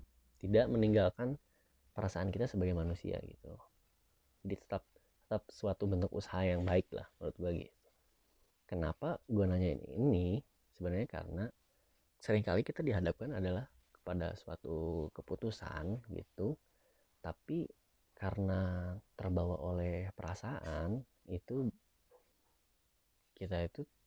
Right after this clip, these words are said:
tidak menggunakan logika gitu dalam mengambil keputusan kita gitu. Padahal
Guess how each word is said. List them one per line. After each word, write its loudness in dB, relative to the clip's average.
tidak 0
menggunakan 0
logika 2
gitu -10
dalam 2
mengambil 2
keputusan -4
kita -12
gitu. -10
Padahal 0